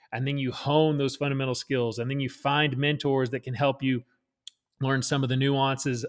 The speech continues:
of the game, and you do that over time, all of the sudden you can separate yourself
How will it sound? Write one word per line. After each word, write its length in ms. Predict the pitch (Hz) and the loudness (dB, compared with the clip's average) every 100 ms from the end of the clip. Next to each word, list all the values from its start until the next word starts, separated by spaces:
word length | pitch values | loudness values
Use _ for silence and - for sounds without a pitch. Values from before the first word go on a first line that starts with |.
| - | -6
of 120 | 113 | -6
the 60 | 113 | -4
game, 280 | 131 131 131 | -2 -2 -4
and 140 | 127 | -6
you 100 | 120 | -6
do 300 | 110 147 180 | 0 2 4
that 280 | 156 123 117 135 | 4 2 -2 -2
over 320 | 127 107 101 | -2 -4 -10
time, 540 | - 165 160 131 117 | -10 -8 -6 -6 -8
all 420 | - 123 135 143 147 | -2 2 4 4 4
of 160 | 127 | 0
the 120 | 131 | -2
sudden 440 | - - 165 151 135 | -2 0 0 0 -4
you 80 | 123 | -6
can 160 | 123 | -6
separate 640 | - 143 127 131 123 120 - _ _ - | -2 0 0 -2 -2 -4 -8 _ _ -10
yourself 460 | 127 139 123 120 | -2 4 4 2